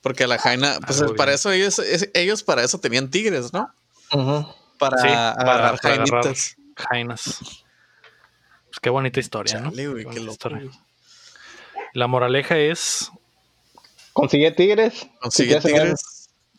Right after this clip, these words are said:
Speaker 3: si quieres tener
Speaker 2: Ujú.
Speaker 3: varias esposas.
Speaker 1: La gente,
Speaker 2: Así
Speaker 1: gen-,
Speaker 2: es.
Speaker 1: la gente de los animales está loca, güey.
Speaker 3: Mm.
Speaker 1: Creo que esa es como que la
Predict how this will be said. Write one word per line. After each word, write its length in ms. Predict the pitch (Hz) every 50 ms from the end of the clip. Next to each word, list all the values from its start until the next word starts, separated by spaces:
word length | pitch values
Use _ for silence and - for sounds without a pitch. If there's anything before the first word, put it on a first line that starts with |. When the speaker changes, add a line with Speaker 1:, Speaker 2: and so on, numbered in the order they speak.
| _ -
Speaker 3:
si 100 | 143 135
quieres 180 | 151 147 147
tener 160 | 160 147 143 147
Speaker 2:
Ujú. 80 | 147
Speaker 3:
varias 340 | 151 156 160 165 160 151 - 156
esposas. 580 | 135 - - 180 185 - 190 180 180 - - - _ _ _ _ _ - 143 - - 131 - _ _ -
Speaker 1:
La 120 | 123 120
gente, 540 | - - 135 135 135 143 175 175 170 - _ _
Speaker 2:
Así 260 | - - 113 - - -
Speaker 1:
gen-, 160 | - 175 180
Speaker 2:
es. 220 | 185 - - - -
Speaker 1:
la 140 | 143 143 135
gente 380 | - 185 185 196 196 - 226
de 120 | 220 220 208
los 180 | 190 165 - 170
animales 500 | 135 120 113 110 117 127 147 165 160 147
está 220 | 127 - - 123
loca, 380 | 113 113 107 104 - - 104 104
güey. 200 | 92 - _ _ - - _ _ _ _ -
Speaker 3:
Mm. 440 | - 131 123 123 120 120 120 123 120 -
Speaker 1:
Creo 220 | - 127 123 120
que 80 | - 135
esa 120 | 123 143
es 120 | 147 131 -
como 280 | - 156 143 131 120
que 120 | - 127 117
la 360 | 107 104 95 104 101 113